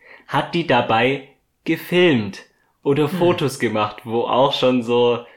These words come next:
Speaker 1: weiß ich nicht. Also war, war auf jeden Fall, die Situation war komisch.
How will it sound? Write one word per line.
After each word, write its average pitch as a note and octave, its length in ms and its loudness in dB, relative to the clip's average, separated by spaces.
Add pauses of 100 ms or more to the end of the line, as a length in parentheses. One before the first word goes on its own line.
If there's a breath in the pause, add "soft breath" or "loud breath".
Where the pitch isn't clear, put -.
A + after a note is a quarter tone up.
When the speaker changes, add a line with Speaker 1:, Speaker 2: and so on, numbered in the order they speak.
(680 loud breath)
Speaker 1:
weiß B2 480 0
ich G#2 220 -10
nicht. - 420 -16
Also A2+ 340 -2
war, C3+ 640 2
war C3 220 4
auf C3 120 2
jeden D3 140 0
Fall, C#3+ 100 -2
die B2+ 120 -2
Situation B2+ 680 0
war A#2 280 2
komisch. G#2 640 -4